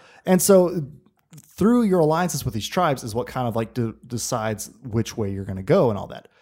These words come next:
What's cool, though, is you could team up with the good guys, the guys who are wanting to save the Tree of Life,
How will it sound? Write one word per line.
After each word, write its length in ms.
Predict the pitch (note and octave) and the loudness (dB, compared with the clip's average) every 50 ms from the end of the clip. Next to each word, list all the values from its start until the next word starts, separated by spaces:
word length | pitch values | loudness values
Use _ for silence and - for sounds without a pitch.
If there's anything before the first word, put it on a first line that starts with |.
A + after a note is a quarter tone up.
| _ _ | _ _
What's 220 | - C#3 C#3 - - | 0 0 0 0 -2
cool, 260 | - - C4+ E4 F4 | -6 0 4 4 4
though, 240 | - C#3+ A2 G#2+ B2+ | 6 4 4 2 0
is 240 | C#3+ D#3 A#2+ G#2+ D3 | 0 -2 -4 0 0
you 140 | A3+ A#3 | -2 -2
could 320 | - - A#3+ D4+ C4 E3 - | -2 -2 -4 -4 -4 -6 -4
team 200 | - G3+ G3 A3 | 0 0 2 2
up 160 | B3 - - | 2 0 0
with 120 | D3 B2 | -2 -2
the 40 | - | -2
good 200 | C#3+ A#3+ C#4 F3+ | -2 -2 -2 -2
guys, 380 | C3 F#2+ E2 - - - - _ - | -4 -6 -6 -8 -12 -12 -14 _ -4
the 100 | C3 C3+ | -2 2
guys 180 | E3 D#3+ C#3+ C#3 | 2 2 2 2
who 60 | C#3+ | 0
are 40 | C3 | 0
wanting 200 | B2+ B2 A#2 G#2+ | 0 -2 -2 -2
to 60 | - | 0
save 160 | - - C#4+ | -2 -2 0
the 60 | E3+ | -2
Tree 160 | A#2+ - A2 | -6 -6 -6
of 80 | G2+ F#2+ | -6 -6
Life, 260 | F#2+ - - - - | -10 -14 -16 -18 -20